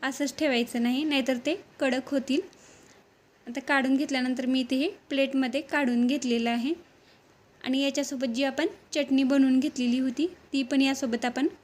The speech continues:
काढून घेऊया. आणि हा नाश्ता खूप छान लागतो आणि काहीतरी वेगळं आणि नवीनसुद्धा खायला आवडते. तुम्हाला हवं असेल तर तुम्ही हे मुलांना डब्यातसुद्धा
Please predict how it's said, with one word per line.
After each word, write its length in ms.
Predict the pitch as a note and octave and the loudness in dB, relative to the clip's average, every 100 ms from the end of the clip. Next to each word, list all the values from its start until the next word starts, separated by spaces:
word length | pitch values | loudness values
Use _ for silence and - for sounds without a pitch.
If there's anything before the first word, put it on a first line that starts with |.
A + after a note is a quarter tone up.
| - | -2
काढून 380 | C4 A#3+ A#3+ B3+ | 0 2 0 0
घेऊया. 360 | C#4 C4+ A#3+ F4+ - - - - - - _ _ _ | 0 0 -2 -2 -8 -20 -20 -20 -20 -20 _ _ _
आणि 180 | B3+ C4+ | -2 -2
हा 160 | C4 C#4+ | 0 -2
नाश्ता 380 | C#4+ B3 D4 D#4+ - | -2 -4 -8 -8 -10
खूप 300 | - D4+ - | -2 -2 -2
छान 200 | D4 C#4+ | -2 0
लागतो 440 | B3 B3+ - C#4 D4 | 0 -4 -4 -6 -6
आणि 160 | C4+ C4 | 0 2
काहीतरी 520 | C#4 C#4 B3+ C4+ D4+ F4+ - - - C#4 | 2 -2 0 2 0 -2 -12 -20 -14 -2
वेगळं 340 | C4+ B3+ C4+ | 0 2 2
आणि 220 | C4+ C#4 | 2 2
नवीनसुद्धा 640 | C#4 C4+ C#4+ C#4 A#3 C#4 G4+ - | 2 0 -2 -2 -4 -4 -6 -6
खायला 320 | D4+ B3 A#3+ | -2 2 2
आवडते. 420 | A#3+ A#3+ A3+ C#4+ E4 - - - - | 2 0 0 -4 -4 -14 -20 -20 -2
तुम्हाला 280 | C#4+ D4 D4 | 2 2 0
हवं 240 | C#4 C#4+ C#4+ | 0 0 0
असेल 260 | D4+ C4 | -2 -2
तर 60 | C#4 B3 | -2 2
तुम्ही 200 | C#4 C#4+ | 4 4
हे 120 | E4+ - - | 2 0 -2
मुलांना 400 | C#4+ C#4 B3+ C#4 | 2 4 2 2
डब्यातसुद्धा 680 | C4 A#3 C4 C#4+ C4 A3+ | 2 2 2 -2 -2 -2